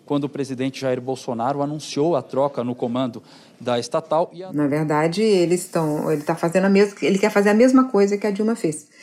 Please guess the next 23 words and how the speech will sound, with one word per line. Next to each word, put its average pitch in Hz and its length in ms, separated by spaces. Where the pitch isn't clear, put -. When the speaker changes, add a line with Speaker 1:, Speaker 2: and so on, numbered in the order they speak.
Speaker 2:
Segurar 190 720
os 262 160
preços 196 640
com 202 200
o 208 40
argumento 180 560
de 165 100
que 170 80
tem 180 140
muita 196 220
volatilidade, 196 920
então 202 460
vou 190 160
espaçar 196 600
mais 175 540
esse 175 220
ajuste 196 760
com 190 140
os 190 100
preços 175 400
internacionais, 247 1120
e 320 180
aí 285 540